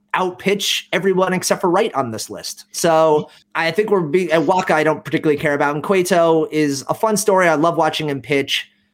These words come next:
He still has the K's in his arm, but I don't think he's gonna have the length, uh, in games. Uh, he's a streamer for me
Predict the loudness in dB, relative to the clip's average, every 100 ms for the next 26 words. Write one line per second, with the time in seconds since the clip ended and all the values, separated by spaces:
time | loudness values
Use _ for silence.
0 | -8 -4 0 0 0 0 -4 -2 0 2
1 | 2 0 -4 -6 -4 -2 0 0 0 2
2 | 2 4 2 -2 -6 -4 0 0 -2 -4
3 | -4 -2 -4 -4 -4 -4 -4 -4 -4 -2
4 | -4 -6 -14 _ _ 0 2 2 0 -4
5 | -4 0 0 0 0 -2 -6 -12 _ _
6 | _ _ 0 2 0 -4 _ -2 0 2
7 | 2 0 0 0 0 -2 -2 -2 -2 -2